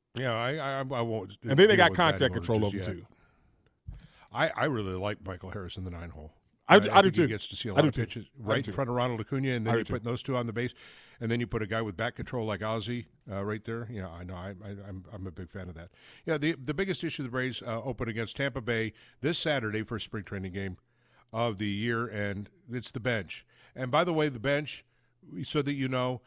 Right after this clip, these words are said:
Speaker 1: the Braves have been turned down by a lot of veteran players, and they've been turned down for veteran play 'cause they, they look and say, "Look, I'm not playing. If I go on the bench, I'm gonna get –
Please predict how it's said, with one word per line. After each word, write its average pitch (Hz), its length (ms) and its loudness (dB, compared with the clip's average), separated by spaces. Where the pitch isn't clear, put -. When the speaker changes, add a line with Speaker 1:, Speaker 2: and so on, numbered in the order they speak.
Speaker 1:
the 110 100 -6
Braves 139 220 0
have 117 80 -10
been 110 120 -4
turned 135 280 -6
down 113 220 -2
by 104 120 -2
a 104 60 -2
lot 101 180 -4
of 87 60 -8
veteran 104 260 -8
players, 107 460 -6
and 113 120 -6
they've 120 100 -4
been 117 100 -4
turned 143 220 -2
down 120 180 -2
for 113 120 -10
veteran 104 360 -6
play 123 200 -4
'cause 117 200 -6
they, 131 140 -2
they 120 200 -6
look 143 200 -2
and 131 100 -4
say, 123 160 -4
"Look, 156 260 0
I'm 196 180 0
not 233 140 2
playing. 214 480 2
If 120 100 -8
I 190 100 2
go 220 100 2
on 208 120 4
the 147 40 0
bench, 196 440 0
I'm 180 240 -4
gonna 170 160 -2
get – 147 280 -2